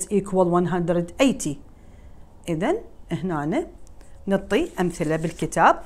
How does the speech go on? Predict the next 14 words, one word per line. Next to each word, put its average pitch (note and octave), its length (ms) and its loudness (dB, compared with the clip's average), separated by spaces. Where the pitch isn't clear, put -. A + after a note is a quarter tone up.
نجي E3+ 320 -4
على F3+ 100 -2
الكتاب F3 440 2
page، A#3+ 360 0
آه، D#3 540 -6
page G3 140 2
six. - 480 -2
هنا G3 300 0
شرح E4 360 -2
ال-، G3+ 200 0
العكس G3+ 560 -2
مبرهنة F#3+ 520 2
الزوايا F3 380 2
متناظرة، E3+ 680 2